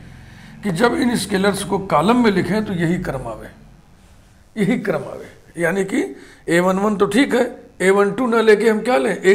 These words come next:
टू वन लें। ए वन एन ना लेकर के हम क्या लें? ए एन वन लें। ठीक, मेरी व्यक्तिगत सलाह ये है कि इस तरीके के यहाँ पे setting तब करिएगा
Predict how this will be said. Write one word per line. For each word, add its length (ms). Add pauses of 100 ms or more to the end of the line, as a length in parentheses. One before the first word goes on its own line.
(120)
टू 120
वन 200
लें। 180 (480)
ए 120
वन 260
एन 280
ना 100
लेकर 380
के 80
हम 140
क्या 160
लें? 120
ए 280
एन 160
वन 180
लें। 200 (1900)
ठीक, 440
मेरी 380
व्यक्तिगत 500
सलाह 320
ये 220
है 160 (920)
कि 100 (1700)
इस 260
तरीके 440
के 200 (240)
यहाँ 240
पे 220
setting 420
तब 180
करिएगा 440